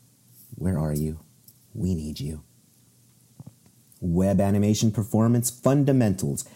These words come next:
How to make your pages look smooth. More cowbell. Say hello to select menu, a fully stylable select element. Now that's cool. Progressive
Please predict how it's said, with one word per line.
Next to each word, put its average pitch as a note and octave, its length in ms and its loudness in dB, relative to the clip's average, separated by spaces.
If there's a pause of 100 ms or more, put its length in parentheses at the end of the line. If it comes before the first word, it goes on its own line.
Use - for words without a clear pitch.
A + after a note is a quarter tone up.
(200)
How C3 160 2
to B2 80 4
make G#2 240 2
your D#3 200 4
pages D#3 600 0
look E3 380 0
smooth. D#2+ 500 0 (800)
More B2+ 260 4
cowbell. G#2 520 0 (1160)
Say C3 440 2
hello G2 420 2
to B2+ 160 -2
select G2 480 0
menu, F#2 420 0
a - 80 -8
fully A#2+ 520 0
stylable G2+ 720 0
select E2 540 -2 (160)
element. F#2+ 400 -2 (720)
Now F2 120 -2
that's D3+ 220 -2
cool. F#2 320 -4 (1700)
Progressive A#2 600 2